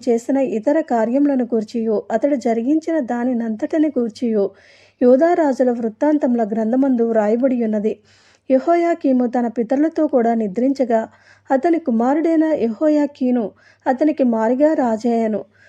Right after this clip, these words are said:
బబులోను రాజు ఐగుప్తు నదికిని, యూఫ్రటీసు నదికిని మధ్య ఐగుప్తు రాజు వశముననున్న భూమి ఎంతటిని పట్టుకొనగా, ఐగుప్తు రాజు ఇకనెన్నటికిని తన దేశమును విడిచి బయలుదేరటం మానెను.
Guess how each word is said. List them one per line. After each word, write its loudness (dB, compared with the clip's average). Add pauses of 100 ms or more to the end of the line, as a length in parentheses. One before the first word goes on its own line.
(220)
బబులోను 4
రాజు 2
ఐగుప్తు -2
నదికిని, 0
యూఫ్రటీసు -2
నదికిని 0
మధ్య -2 (460)
ఐగుప్తు 2
రాజు 2
వశముననున్న 2
భూమి 0
ఎంతటిని 0
పట్టుకొనగా, -2 (440)
ఐగుప్తు 2
రాజు 2
ఇకనెన్నటికిని 0
తన -2
దేశమును 0
విడిచి -2
బయలుదేరటం 0
మానెను. -4